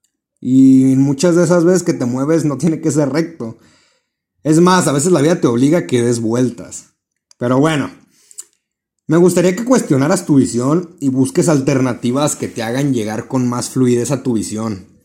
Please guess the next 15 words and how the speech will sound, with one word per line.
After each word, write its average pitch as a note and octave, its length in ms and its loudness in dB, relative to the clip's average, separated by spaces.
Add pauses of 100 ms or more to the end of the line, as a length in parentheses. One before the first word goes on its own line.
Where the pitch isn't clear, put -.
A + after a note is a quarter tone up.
(680)
Ahora C#3 220 -2
sí, E3+ 100 2
para E3+ 240 0
finalizar, D#3 840 0
te C#3 80 -4
recuerdo C3+ 420 -2
que B2 60 -6
puedes D#3 260 -2
seguirme C#3 400 2
en A#2+ 80 0
Instagram F#3 800 0
como A#2+ 260 -6
arroba B2 240 -4
Alejandro B2+ 400 -2
Lomel. D#3 640 0